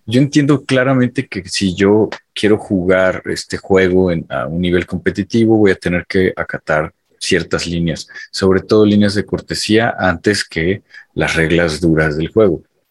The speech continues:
Sin embargo, hay personas que, que, que les cuesta mucho trabajo esto. Y hablamos de países en, en, en Arabia, países en, pues como dijimos, ¿no? Incluso en, en, en países, eh,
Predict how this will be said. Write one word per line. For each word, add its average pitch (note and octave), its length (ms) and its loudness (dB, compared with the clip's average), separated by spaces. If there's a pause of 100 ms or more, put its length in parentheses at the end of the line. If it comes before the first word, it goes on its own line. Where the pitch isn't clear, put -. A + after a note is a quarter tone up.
(400)
Sin - 200 -4
embargo, G2+ 260 4
hay B2+ 60 0
personas A2 500 -4
que, E2 400 -4 (100)
que, - 120 -16 (380)
que - 120 -6
les - 180 -6
cuesta E2+ 320 -4
mucho B2 240 -6
trabajo D#2 380 -2
esto. - 360 -8 (480)
Y - 60 -8
hablamos F#2+ 580 0
de - 360 -16
países E2 420 -4
en, C2 260 -8
en, B1 300 -16 (600)
en D2 180 -12
Arabia, D#2+ 520 0
países - 460 -10
en, B1 240 -16 (1000)
pues - 160 -4
como G#2+ 260 2
dijimos, B2 420 0
¿no? C#3 80 0
Incluso - 340 -6
en, C3+ 180 -6
en, F2+ 280 -14
en E2+ 160 -10
países, - 460 -6 (100)
eh, D#2+ 220 -4